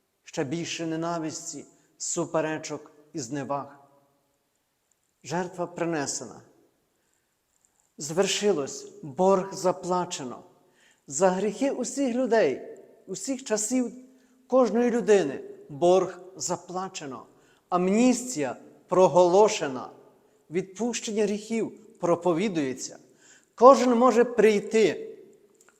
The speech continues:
повірити в Бога, який став людиною, помер за наші гріхи, віддав себе в жертву, покаятись за свої гріхи і отримати амністію.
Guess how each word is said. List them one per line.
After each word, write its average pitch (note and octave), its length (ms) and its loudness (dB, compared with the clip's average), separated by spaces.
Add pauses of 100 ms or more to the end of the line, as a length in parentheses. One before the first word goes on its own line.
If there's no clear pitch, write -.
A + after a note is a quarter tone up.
(120)
повірити G#3+ 680 4
в F#3 180 4
Бога, A#3+ 420 6
який A3+ 280 2
став A#3+ 320 0
людиною, G3+ 640 -2 (840)
помер B3 420 6
за A3 160 4
наші B3 420 0
гріхи, B3 580 -2 (680)
віддав A#3 320 4
себе A#3+ 280 2
в A3+ 80 -2
жертву, G#3+ 540 -2 (1200)
покаятись A3+ 800 2
за G3 120 0
свої A3 320 -4
гріхи F#3 500 -8 (720)
і E3 100 -4
отримати E3 600 -6
амністію. D#3+ 720 -10